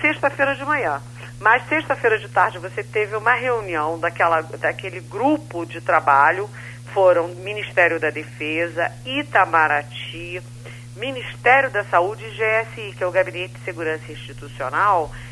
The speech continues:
e eles tavam, e eles comentaram, "Olha, gente, vai ficar muito chato, porque os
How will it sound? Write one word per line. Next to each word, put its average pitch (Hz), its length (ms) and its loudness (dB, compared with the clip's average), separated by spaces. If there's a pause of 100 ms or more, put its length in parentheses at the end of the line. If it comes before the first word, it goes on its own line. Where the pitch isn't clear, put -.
(140)
e 170 1000 -8
eles 175 400 -4
tavam, 165 360 4
e 165 160 -10
eles 160 260 -4
comentaram, 214 680 0
"Olha, 151 300 2
gente, 156 320 -8
vai 170 220 2
ficar 160 400 0
muito 156 320 -10
chato, - 480 0 (340)
porque 170 500 -4 (320)
os 185 280 -4